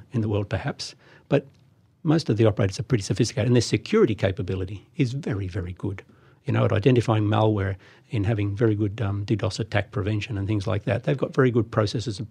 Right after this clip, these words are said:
and procedures. And that's because the government charges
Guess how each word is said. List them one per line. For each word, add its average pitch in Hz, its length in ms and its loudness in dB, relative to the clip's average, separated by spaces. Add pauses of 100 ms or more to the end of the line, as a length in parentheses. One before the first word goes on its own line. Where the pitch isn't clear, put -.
(140)
and 127 160 -4
procedures. 107 540 0 (420)
And 139 80 4
that's 170 120 4
because 175 220 4
the 143 80 8
government 156 340 4
charges 127 540 0